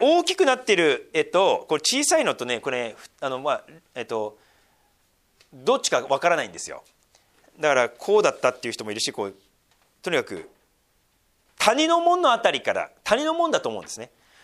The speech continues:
そこから上がってって、いいですか？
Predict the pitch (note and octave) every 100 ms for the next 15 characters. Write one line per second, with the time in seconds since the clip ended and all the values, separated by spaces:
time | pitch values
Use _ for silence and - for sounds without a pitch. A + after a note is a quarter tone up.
0 | - - A#3+ D4+ D4+ D4 - E3 F#3+ G#3+
1 | G#3+ G#3 - - F3+ C#3 - _ _ -
2 | G2+ - G2 B2+